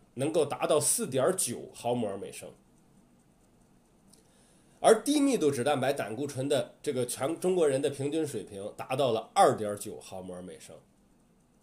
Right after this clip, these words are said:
而这个甘油三酯的平均水平呢，达到了一点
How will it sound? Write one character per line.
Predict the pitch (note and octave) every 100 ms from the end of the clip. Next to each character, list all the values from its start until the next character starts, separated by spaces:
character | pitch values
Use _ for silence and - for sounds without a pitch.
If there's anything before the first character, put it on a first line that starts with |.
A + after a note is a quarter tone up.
| _ _ _ _ _ _ _ _ _ _ _
而 | - G3+
这 | A3
个 | F3 D3+ C3
甘 | G#3 A3+
油 | F#3+
三 | G3 A#3 B3
酯 | B2+ F#2+
的 | A2+ A#2+ - -
平 | C#3+
均 | C#3+ D3
水 | A#2+ F2
平 | G2+ F#2+
呢， | G#2+ F#2 _ _
达 | - B2
到 | B2 A2
了 | G2+
一 | A2+ D3
点 | A#2